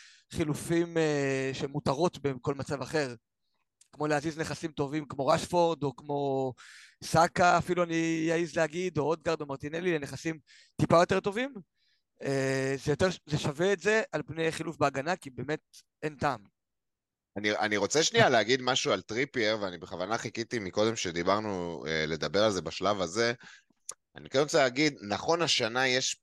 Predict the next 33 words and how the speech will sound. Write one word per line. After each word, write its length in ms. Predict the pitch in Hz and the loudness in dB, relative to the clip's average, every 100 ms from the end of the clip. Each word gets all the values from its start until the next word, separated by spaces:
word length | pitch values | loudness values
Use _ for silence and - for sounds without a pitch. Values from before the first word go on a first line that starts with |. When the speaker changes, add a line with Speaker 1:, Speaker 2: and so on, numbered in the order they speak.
| - | -8
Speaker 2:
פחות 580 | 92 - - 131 131 - | -8 -8 -10 -6 -4 -4
עניין 280 | 113 110 113 | -6 -4 -4
של 200 | 98 80 | -6 -6
כסף, 580 | - 143 - 170 - - | 0 0 2 -2 -2 -12
כמו 140 | 95 95 | -8 -8
שגם, 480 | 95 87 87 85 | -6 -2 -2 -2
אה, 400 | 85 82 82 85 85 | -4 -2 -2 -2 -4
דודי, 400 | 95 92 95 90 87 85 85 82 82 78 55 | -6 -2 0 2 0 -2 -4 -4 -6 -8 -8
אה, 260 | 67 78 78 | -6 -4 -4
אמר 200 | 82 92 | -4 -6
מקודם, 460 | 90 - 104 98 85 | -6 -4 -2 -2 -4
אני, 380 | 90 92 90 82 | -4 -2 -4 -4
כאילו, 260 | 82 76 | -8 -6
רואים 200 | 73 82 | -2 -4
את 60 | 87 | -2
הסגל 340 | 85 95 90 | -4 -2 -2
שלי, 220 | 85 82 82 | -6 -4 -4
יש 220 | 80 - | -4 -4
לי 100 | 82 | -6
איזה 340 | 76 78 76 | -6 -6 -2
ארבע 240 | 82 87 82 | 0 -2 -8
מיליון 440 | 78 80 85 85 | -8 -8 -8 -4
ביד, 400 | 73 90 101 82 | 0 2 2 -2
ו-, 100 | 76 76 _ - - - _ | -6 -6 _ -14 -14 -20 _
אז 160 | - 76 | -14 -10
פחות 380 | - - 160 131 | -6 0 0 0
יש 140 | 123 | -2
את 60 | - | 2
העניין 540 | 98 90 90 90 98 | 2 4 2 0 -4
הזה 160 | 107 85 | -6 -6
של 80 | 82 | -4
כסף, 220 | 131 143 | -4 -2
אבל 340 | 107 80 82 | -2 -2 -6